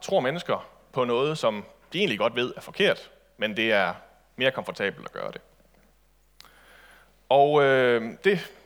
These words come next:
gør vi jo nok alle sammen rundt omkring. Sartre, han siger, at det er den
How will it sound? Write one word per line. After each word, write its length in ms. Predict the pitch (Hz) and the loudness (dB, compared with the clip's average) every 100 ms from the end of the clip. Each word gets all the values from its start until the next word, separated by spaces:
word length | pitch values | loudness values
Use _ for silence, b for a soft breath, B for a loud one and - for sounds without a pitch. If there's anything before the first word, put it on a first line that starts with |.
| _ _ | _ _
gør 120 | 135 | -2
vi 80 | 135 | 0
jo 60 | 101 | -2
nok 140 | 104 | 0
alle 180 | 92 104 | 0 0
sammen 280 | 92 90 87 - 101 | -4 -6 -12 -10 -8
rundt 140 | 90 | -8
omkring. 320 | 92 80 71 - _ _ _ _ _ _ _ _ _ B B B - | -10 -14 -14 -20 _ _ _ _ _ _ _ _ _ B B B -2
Sartre, 340 | 156 214 160 | 2 2 0
han 140 | 156 | -6
siger, 240 | 170 185 190 | -4 -4 -4
at 140 | - | -2
det 160 | 160 151 | -4 -2
er 100 | 135 | -2
den 220 | 127 127 | -2 -4